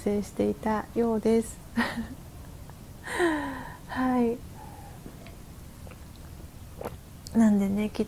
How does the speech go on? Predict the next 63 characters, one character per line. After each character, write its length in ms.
と、 240
あ 100
の 640
ー、 80
ス 120
タ 120
ン 80
ド 60
エ 120
フ 100
エ 100
ム 160
の、 200
あ 120
の 440
ー、 20
サ 140
ポ 200
ー 20
ト 340
チ 160
ー 60
ム 140
も 220
き 60
っ 40
と 140
頑 240
張 80
っ 40
て 160
こ 140
の 100
不 200
具 200
合 220
を、 100
あ 80
の 240
ー、 40
改 220
善 300
<laughs> 680
し 100
て 120
ね、 280
く 160
だ 140
さ 120
っ 40
て 180
る 100
の 140
か 140
な 260
と 300
思 260
っ 40
て 200
お 80
り 100
ま 240
す。 160